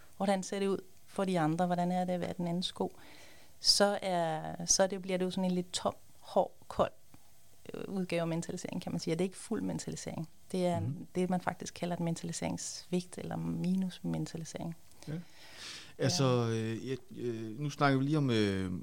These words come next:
Speaker 2: musik og sådan noget, og musik er jo en, en eller anden form for kunst, ikke? Øh,
Speaker 1: <laughs>
Speaker 2: er du, øh, er du interesseret i kunst?
Speaker 1: Ja, bestemt. Jeg
Speaker 2: Og
Speaker 1: maler selv, og jeg synger. Jeg synger i kor.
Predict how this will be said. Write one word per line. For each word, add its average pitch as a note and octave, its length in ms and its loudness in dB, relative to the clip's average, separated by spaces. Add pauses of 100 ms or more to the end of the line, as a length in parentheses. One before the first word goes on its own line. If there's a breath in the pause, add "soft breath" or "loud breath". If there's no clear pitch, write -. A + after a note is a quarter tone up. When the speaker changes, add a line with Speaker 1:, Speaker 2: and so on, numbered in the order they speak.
(300)
Speaker 2:
musik A2 420 -2
og A#2 60 0
sådan - 120 -2
noget, A2 140 2
og G2 100 0
musik D3 300 0
er C3+ 80 4
jo G#2 100 4
en, G#2 140 2
en B2+ 60 -4
eller A#2+ 160 -2
anden A#2+ 120 2
form B2+ 200 0
for G#2+ 100 -4
kunst, C3 380 -4
ikke? C#3 120 -6 (500 loud breath)
Øh, G#2 220 2
Speaker 1:
<laughs> F#2 800 -4
Speaker 2:
er A#2 80 0
du, F3 360 2
øh, G#2+ 540 4
er A#2+ 80 -2
du D#3 100 -2
interesseret D#3 540 -2
i A#2 60 -6
kunst? - 420 -6 (560)
Speaker 1:
Ja, E3 240 2 (120)
bestemt. - 440 -6
Jeg F#3+ 80 4
Speaker 2:
Og - 60 6
Speaker 1:
maler C4 360 2
selv, A3+ 180 0
og G3 100 2
jeg E3 120 2
synger. A#3 340 0
Jeg G3+ 100 0
synger F#3 200 -2
i F3+ 80 -4
kor. C#4 300 -2